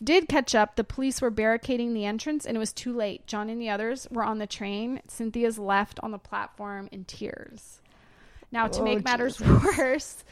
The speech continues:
Speaker 1: there is, of course, reporters on the platform who jumped on her, taking
Speaker 2: Oh,
Speaker 1: photos of her.
Speaker 2: no.
Speaker 1: She's so embarrassed. She's heartbroken. And Cynthia, of course, wasn't just crying about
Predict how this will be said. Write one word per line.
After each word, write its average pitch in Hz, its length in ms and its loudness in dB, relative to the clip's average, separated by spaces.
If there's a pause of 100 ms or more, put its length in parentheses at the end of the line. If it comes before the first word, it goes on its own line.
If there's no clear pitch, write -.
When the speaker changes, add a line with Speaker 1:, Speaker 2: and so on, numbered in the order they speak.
(380)
Speaker 1:
there 254 480 2
is, 285 420 -4
of - 160 -12
course, 403 300 0
reporters 415 640 -2
on 285 140 -2
the 277 80 -6
platform 240 640 2
who 262 120 -6
jumped 311 360 -2
on 311 120 4
her, 330 280 6
taking 311 260 4
Speaker 2:
Oh, 311 80 -2
Speaker 1:
photos 302 380 2
of 302 160 0
her. 262 280 4
Speaker 2:
no. 285 200 -4 (340)
Speaker 1:
She's - 300 0
so 311 260 2
embarrassed. 254 680 -2
She's 254 200 -10
heartbroken. 240 840 -4
And 240 220 -10
Cynthia, 294 220 -6
of 269 60 -12
course, 240 300 -2
wasn't 233 260 -6
just 269 180 -8
crying 214 380 -4
about 208 340 -4